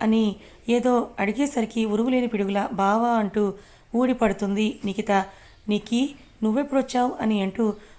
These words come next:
విక్రాంత్ సోఫాల నుండి లేచి ఫార్మల్ హగ్ చేసుకుంటాడు ఆమెను.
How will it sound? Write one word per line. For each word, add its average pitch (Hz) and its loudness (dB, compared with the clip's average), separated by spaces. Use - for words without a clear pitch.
విక్రాంత్ 240 -2
సోఫాల 233 0
నుండి 220 0
లేచి 214 -2
ఫార్మల్ 247 4
హగ్ 214 -2
చేసుకుంటాడు 208 0
ఆమెను. 202 -2